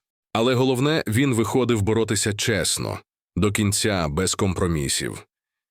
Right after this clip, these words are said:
Після тріумфів убогість і тиша. Останні роки Єйськ, допомога сусідів і листи з проханням до комуністичної влади про додатковий хліб.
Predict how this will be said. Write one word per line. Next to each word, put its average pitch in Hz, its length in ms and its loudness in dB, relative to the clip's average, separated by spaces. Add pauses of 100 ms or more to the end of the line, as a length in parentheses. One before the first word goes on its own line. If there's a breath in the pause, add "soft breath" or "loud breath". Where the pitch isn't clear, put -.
(280)
Після 82 360 0
тріумфів 82 680 0 (120)
убогість 82 760 0
і 87 100 -2
тиша. 76 600 -2 (400)
Останні 82 460 0
роки 76 380 -4 (100)
Єйськ, 110 420 -4 (420)
допомога 139 440 0
сусідів 73 580 -2
і 80 80 0
листи 80 420 -2
з - 100 -2
проханням 104 760 -2
до 80 120 -2
комуністичної 85 880 -2
влади 87 440 -2
про 87 220 -4
додатковий 80 600 -2
хліб. 76 420 -6